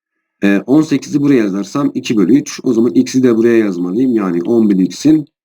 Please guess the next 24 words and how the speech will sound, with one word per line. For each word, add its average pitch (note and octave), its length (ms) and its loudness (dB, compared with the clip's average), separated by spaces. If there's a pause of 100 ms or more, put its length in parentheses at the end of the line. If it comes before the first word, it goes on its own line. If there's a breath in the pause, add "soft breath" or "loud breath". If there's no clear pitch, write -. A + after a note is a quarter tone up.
(400)
iki - 240 0
bölü F#2 160 0
üç A#2 220 -4
olduğunu A2 400 2
söylüyorum. A2 800 0
Yani E2+ 300 -6
x - 320 -4
buradan A2+ 580 2
on G2+ 300 2
beş C3 300 0
olacaktır. G#2+ 680 -2 (400)
Yine G2+ 220 0
kenar B2+ 300 0
açı F#2+ 220 -6
kenar A#2+ 460 -2
ama F#2 260 -6
dediğim A2+ 280 2
gibi A2+ 140 -4
ismi A2 320 -6
çok G#2+ 220 -2
önemli G#2+ 280 4
mi? B2+ 200 0 (380)
Bence G2+ 360 0
değil. E2+ 180 -2